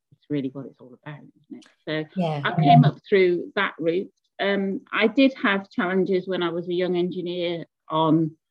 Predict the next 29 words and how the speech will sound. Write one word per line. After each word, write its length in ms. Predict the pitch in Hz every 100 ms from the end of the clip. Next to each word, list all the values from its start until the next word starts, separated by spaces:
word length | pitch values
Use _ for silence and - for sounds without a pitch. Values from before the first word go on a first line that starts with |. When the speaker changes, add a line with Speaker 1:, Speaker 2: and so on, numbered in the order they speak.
| _ _ _ _ _
Speaker 1:
some 140 | 202 180
of 60 |
the 80 | 180
old 340 | 180 185 175 -
school 540 | - 185 175 156 151 190
not 260 | 196 -
wanting 320 | 185 190 185
to 100 | 151 _
take, 220 | 208 185 156 _ _ _ _ _ _ _ _ _ -
um, 440 | 170 165 156 170
my 220 | 180 180
advice, 640 | 175 147 180 196 233 247 -
or, 460 | 170 170 165 165
you 80 | 185
know, 140 | 160 160
I, 260 | 170 175 160
as 180 | 165 180
an 80 | 165
engineer, 420 | 156 160 165 180
you're 200 | 156 156
there 300 | 175 160 156
instructing 840 | 156 156 175 - _ 170 151 151
what 200 | 160 156
needs 200 | 160 160 156
to 40 |
be 200 | 156 160 -
happening 420 | 175 - 160 156
next. 500 | 170 226 - _ _ _ _ _ _ _
Um, 460 | 185 190 185 185